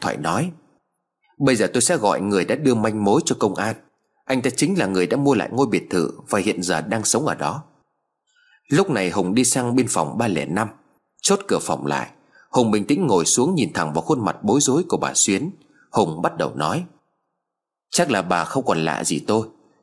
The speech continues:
Tôi chính là ngôi biệt thự mà sáng nào bà cũng lấm la lấm lét nhìn sang.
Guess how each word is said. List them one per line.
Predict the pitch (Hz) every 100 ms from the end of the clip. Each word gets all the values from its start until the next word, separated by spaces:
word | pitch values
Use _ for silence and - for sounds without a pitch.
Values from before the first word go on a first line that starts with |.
| _
Tôi | 143
chính | 143 170
là | 135
ngôi | 117 117
biệt | 98 -
thự | 107
mà | 85 87
sáng | - 110 165 143
nào | 85
bà | 80
cũng | - 151
lấm | 127 107 160
la | 110
lấm | 101 113
lét | 180 120
nhìn | 85
sang. | - 104